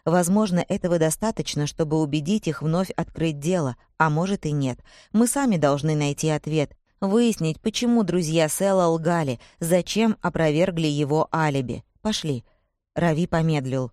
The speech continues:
«Куда? К Наоми?» Пипа кивнула.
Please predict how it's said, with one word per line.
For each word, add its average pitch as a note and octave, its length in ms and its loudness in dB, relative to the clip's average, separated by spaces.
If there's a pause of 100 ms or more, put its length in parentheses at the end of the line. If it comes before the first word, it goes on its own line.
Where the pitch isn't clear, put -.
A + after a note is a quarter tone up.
(140)
«Куда? E3 460 -2 (260)
К - 40 -16
Наоми?» D#3 520 0 (560)
Пипа E3+ 220 -2
кивнула. D3+ 600 -2